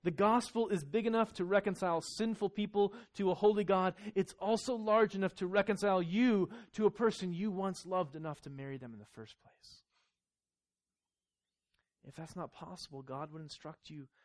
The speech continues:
not to get remarried. And that's not because he's harsh, but because it's for your own good. And if you're wrongly divorced but already remarried, don't pursue another divorce.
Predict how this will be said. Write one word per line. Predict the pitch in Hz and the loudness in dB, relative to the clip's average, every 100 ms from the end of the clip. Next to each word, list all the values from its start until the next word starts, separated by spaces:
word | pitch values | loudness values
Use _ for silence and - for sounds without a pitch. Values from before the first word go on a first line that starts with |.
| _ _ _ 135 | _ _ _ -16
not | 147 165 _ | -14 -14 _
to | 151 | -16
get | 139 147 | -12 -12
remarried. | 147 147 131 143 139 95 _ _ _ _ _ _ _ | -12 -14 -16 -16 -16 -18 _ _ _ _ _ _ _
And | 135 | -18
that's | 139 - | -18 -14
not | 156 - | -12 -12
because | 156 156 143 | -14 -14 -14
he's | 147 - | -14 -18
harsh, | - 151 135 - - _ _ _ _ | -14 -14 -14 -18 -20 _ _ _ _
but | - | -20
because | 139 131 143 | -18 -14 -14
it's | - - | -14 -20
for | 147 135 | -16 -14
your | 127 | -12
own | 127 131 | -14 -14
good. | 131 123 90 _ _ _ _ _ _ _ _ _ _ _ _ _ _ _ _ _ _ _ _ _ _ _ _ _ _ _ _ _ - | -14 -14 -18 _ _ _ _ _ _ _ _ _ _ _ _ _ _ _ _ _ _ _ _ _ _ _ _ _ _ _ _ _ -10
And | 151 | -8
if | 175 - | -8 -6
you're | 220 | -6
wrongly | 185 170 175 185 175 | -4 -4 -4 -2 -4
divorced | 147 135 156 156 - | -6 -4 -4 -4 -6
but | 151 | -12
already | - 151 151 175 226 | -10 -10 -8 -8 -6
remarried, | 165 123 113 98 95 - _ _ _ _ _ _ _ _ _ _ _ _ _ _ - | -8 -10 -12 -16 -20 -20 _ _ _ _ _ _ _ _ _ _ _ _ _ _ -16
don't | 196 - | -14 -12
pursue | 180 - - 160 | -14 -14 -12 -10
another | 127 127 127 | -10 -12 -12
divorce. | 117 120 - - - | -12 -16 -18 -16 -18